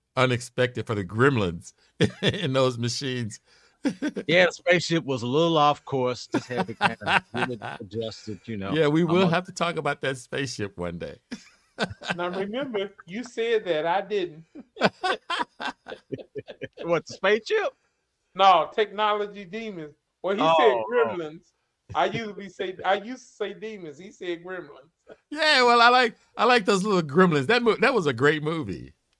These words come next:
Speaker 3: You
Speaker 2: Yeah,
Speaker 3: know,
Speaker 2: it
Speaker 3: I've never
Speaker 2: was.
Speaker 3: seen the movie, but I read the book.
Speaker 1: You never saw the movie?
Speaker 3: I've never seen the movie, so I'm gonna have to look it up and, and watch it. But I
Speaker 1: Oh,
Speaker 3: read
Speaker 1: wow.
Speaker 3: the book. I've never seen the movie.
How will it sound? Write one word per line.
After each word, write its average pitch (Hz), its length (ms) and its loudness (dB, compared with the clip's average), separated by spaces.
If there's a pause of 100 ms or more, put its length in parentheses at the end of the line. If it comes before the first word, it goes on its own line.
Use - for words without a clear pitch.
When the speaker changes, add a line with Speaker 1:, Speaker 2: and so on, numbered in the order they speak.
(840)
Speaker 3:
You 123 220 -2
Speaker 2:
Yeah, 180 40 4
Speaker 3:
know, 185 60 6
Speaker 2:
it 185 140 4
Speaker 3:
I've 180 40 -2
never 165 140 0
Speaker 2:
was. 104 200 -6
Speaker 3:
seen 262 180 -12
the 247 60 -16
movie, 240 440 -8
but 190 200 -4
I 175 100 0
read 202 380 -2
the 302 60 -14
book. 240 460 -8
Speaker 1:
You 262 120 2
never 294 240 6
saw 262 200 4
the 214 80 -2
movie? 185 320 4 (1040)
Speaker 3:
I've 147 120 -6
never 190 200 -4
seen 214 220 -10
the 208 40 -14
movie, 214 260 -8
so 196 140 -8
I'm 202 80 -6
gonna 208 140 -2
have 202 80 -8
to 170 100 -12
look 208 240 -6
it 202 140 -8
up 214 180 -8
and, 202 200 -14
and 180 180 -10
watch 202 300 -4
it. 143 180 -8
But 151 160 -4
I 156 100 0
Speaker 1:
Oh, - 60 -2
Speaker 3:
read 208 240 -2
Speaker 1:
wow. 220 180 -2
Speaker 3:
the 220 60 -2
book. 180 280 -8
I've 135 120 -16
never 165 180 -14
seen 196 240 -20
the 196 80 -20
movie. 190 340 -20